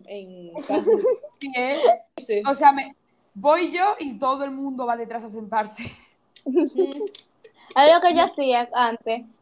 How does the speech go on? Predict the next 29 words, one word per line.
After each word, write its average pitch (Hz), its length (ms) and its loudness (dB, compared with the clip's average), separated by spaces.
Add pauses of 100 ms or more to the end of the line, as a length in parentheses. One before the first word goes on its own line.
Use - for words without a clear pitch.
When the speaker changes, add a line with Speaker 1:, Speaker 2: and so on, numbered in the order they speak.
(140)
Speaker 3:
cuando 254 280 2
tenía 254 240 2
Speaker 1:
¿Qué? 277 40 4
Speaker 3:
alguna 349 260 4
tarea 339 160 2 (140)
así 254 280 -2
o 240 80 4
una 262 180 0
clase 277 280 -2
que 269 120 -2
yo 262 100 0
no 247 100 -4
quería 254 240 -4
coger, 220 380 -6 (360)
yo 285 340 6 (120)
Speaker 1:
Ujú. 226 100 -8
Speaker 3:
casi 339 280 -2 (180)
siempre 269 320 6
me 262 100 4
tocaba 262 520 4
un 269 80 -6
profesor 277 460 -2
hombre 226 300 2
antes 220 240 -4
de 208 140 -2
eso. 208 280 -6
Y 220 120 -4
yo, 240 80 4
"Ay, 320 460 -2